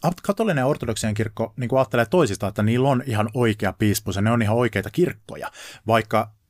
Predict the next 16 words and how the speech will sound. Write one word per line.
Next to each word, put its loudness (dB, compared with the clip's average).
ne 0
ajatteleekin 0
toisistaan, -2
että -2
ne 2
on 0
väärissä 0
jossain -2
keskeisissä -6
kysymyksissä. -8
Mutta 0
ne 2
ei 2
sit -2
hyväksy 0
tätä -2